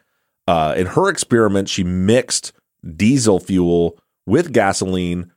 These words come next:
which didn't change the temperature, you know, by anything notable or the amount of time that it burned. The reason she mixed the diesel was to keep it from, to make it for safety reasons.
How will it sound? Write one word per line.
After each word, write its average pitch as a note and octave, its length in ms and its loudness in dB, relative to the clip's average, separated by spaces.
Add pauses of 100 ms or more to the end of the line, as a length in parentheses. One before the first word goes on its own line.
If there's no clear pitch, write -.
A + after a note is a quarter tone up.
(180)
which A2 300 -2
didn't D3+ 280 2
change B2+ 380 -2
the G2 120 -4
temperature, C#3 840 0 (320)
you A2 80 -4
know, F#2 100 0
by F#2 180 0
anything F#2+ 440 -2
notable G2 680 2 (300)
or B2+ 180 4
the A#2 80 0
amount A2 200 2
of G#2 80 -2
time A2 480 -2
that G#2+ 120 2
it E2+ 140 -2
burned. G2+ 320 0
The F#2+ 80 0
reason A2+ 280 2
she G2+ 140 -2
mixed F#2+ 260 0
the F#2 60 -2
diesel G#2 480 0
was G2 140 2
to F#2+ 80 -4
keep G#2+ 260 0
it G#2 120 -4
from, F2+ 180 -2
to F#2 300 -4
make G2+ 240 0
it - 100 -12
for G2+ 160 0
safety A2 400 2
reasons. B2 500 0